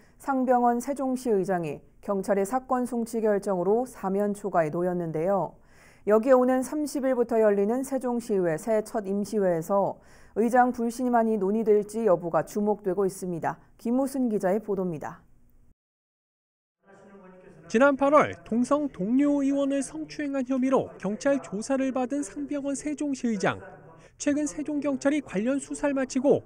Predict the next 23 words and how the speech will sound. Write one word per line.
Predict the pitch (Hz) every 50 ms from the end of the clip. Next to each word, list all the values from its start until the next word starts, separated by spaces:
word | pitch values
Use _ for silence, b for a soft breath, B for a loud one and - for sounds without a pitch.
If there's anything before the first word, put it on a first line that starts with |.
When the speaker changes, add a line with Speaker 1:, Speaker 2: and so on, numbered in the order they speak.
| b b b
Speaker 2:
사건을 | - - - - 277 - - 269 262 285 302 262
대전지방검찰청으로 | - - 185 185 277 294 269 254 285 247 269 269 254 - - 170 196 214 - 277 269 262 - - 262 254 254 254
송치한 | 254 - - 311 302 294 - - 285 269 254
것으로 | 233 226 202 - 185 165 147
전해졌습니다. | - 202 208 190 175 165 - - 160 143 143 135 120 98 - - _ _ _ - - - - B B B B B -
이 | 185 208
때문에 | - 262 262 254 269 285 254 214 - -
당장 | - - 196 196 262 277 285
삼십 | - - 302 302 294 - 311 285
일부터 | 302 285 254 277 262 - 262 254
열리는 | 254 247 254 254 262 262 190 107 101 - - -
새해 | - - - - 302 294 285 262
첫 | - - 285 285 220 -
임시회에서 | 160 175 226 262 - 277 269 262 254 254 247 - 196 196 202 - _ _ B B B B
상의장에 | - - - 302 302 311 311 294 - 294 277 277 277 269
대한 | 262 277 285 294 254
징계안이 | - - - 202 233 233 277 277 269 269 269 262 269 262
다뤄질지 | 262 - - 262 240 262 247 254 254 240 - - 247
주목되는 | 233 - - 214 262 254 - 233 214 208
상황입니다. | 185 190 175 165 160 151 156 151 143 139 131 110 95 - - - - - - - - - B B B B -
현재 | - 285 262 262 311
상의장과 | 302 - - - 302 311 311 294 - 302 285 277 277 269
관련해 | 269 269 262 269 269 220 120 101